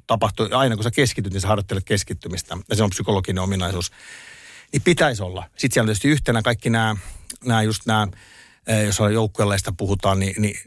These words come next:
millainen olla joukkueen jäsenenä, ää, mi-, miten mä opin niin kuin rakentamaan semmoisen suoritustilan,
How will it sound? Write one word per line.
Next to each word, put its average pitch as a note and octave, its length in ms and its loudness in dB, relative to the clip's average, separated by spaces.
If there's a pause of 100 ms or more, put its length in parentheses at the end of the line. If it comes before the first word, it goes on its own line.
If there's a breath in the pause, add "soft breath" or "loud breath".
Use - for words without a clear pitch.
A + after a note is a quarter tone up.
millainen G#2 300 4
olla G2 120 0
joukkueen G2+ 460 0
jäsenenä, F#2+ 560 0 (360 loud breath)
ää, G2+ 140 2 (180)
mi-, A#2+ 200 4
miten A#2+ 240 4
mä G#2+ 100 2
opin G2+ 320 -2
niin G2 140 0
kuin G2 220 -4 (1300 loud breath)
rakentamaan G#2 600 0
semmoisen G2+ 360 0
suoritustilan, G2 920 0